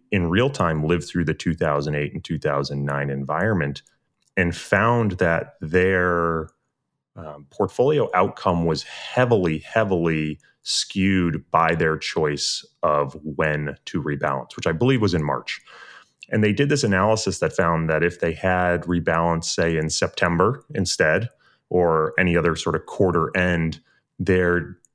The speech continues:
return dispersion in two thousand nine relative to the market. I, I believe that the March portfolio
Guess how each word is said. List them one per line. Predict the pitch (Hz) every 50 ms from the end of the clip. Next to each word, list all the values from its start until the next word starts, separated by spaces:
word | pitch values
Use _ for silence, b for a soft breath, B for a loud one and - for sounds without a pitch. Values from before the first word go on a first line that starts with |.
| 117 101
return | 95 95 92 - - - - 139 143 143 139 123
dispersion | 107 - - - - - - - - 107 107 120 131 131 123 107 98 90 82 80
in | 78 78
two | 76 - 98 90
thousand | - 92 87 85 78 78 78 78
nine | 78 78 80 80 78 73 69 65 - _ -
relative | 82 82 80 85 85 80 - - 78 69
to | - -
the | 76 76
market. | 76 78 80 82 - 85 76
I, | 73 69 - - _ -
I |
believe | 80 69 80 82 95 101 98 95 95 87 - B B B B B B B
that | - 95 82 -
the | 85 85 78 76 73 69
March | - 90 87 87 90 101 110 110 - - -
portfolio | - - 101 92 - - - 95 82 80 80 78 78 78 78 78